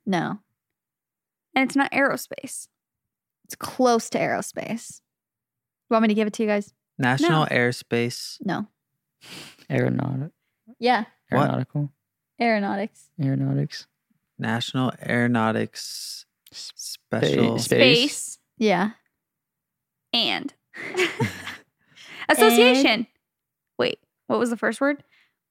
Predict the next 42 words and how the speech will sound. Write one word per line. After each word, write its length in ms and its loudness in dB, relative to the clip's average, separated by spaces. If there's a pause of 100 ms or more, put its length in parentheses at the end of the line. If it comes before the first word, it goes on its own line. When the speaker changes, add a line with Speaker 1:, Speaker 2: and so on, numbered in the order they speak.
(120)
Speaker 1:
National. 440 0
Speaker 3:
I 60 4
feel 220 4
like 160 4
Speaker 2:
Okay, 200 4
Speaker 3:
it 20 2
Speaker 2:
just 200 6
say 200 6
Speaker 3:
doesn't, 140 -4
Speaker 2:
it. 40 2
Speaker 3:
it 80 0
doesn't 280 2
Speaker 1:
Na- 200 8
Speaker 3:
really 100 4
flow 380 4
how 140 2
you 140 2
think 320 -4
it's 180 -8
supposed 340 0
to. 20 4
Speaker 1:
National 680 4 (120)
Aeronautics 720 4
and 180 0
Space 380 -2
Administration. 720 -4
Speaker 3:
Oh, 200 -4 (260)
okay, 120 -2
it 40 -6
does. 240 -4
Speaker 2:
Administration. 760 -2 (100)
Okay. 260 -12 (380)
Speaker 1:
I 40 -10
thought 140 2
you 60 2
guys 220 2
liked 280 -2
Elon 260 0
Musk, 400 -10
but 180 -4
apparently 360 -10
not. 220 -4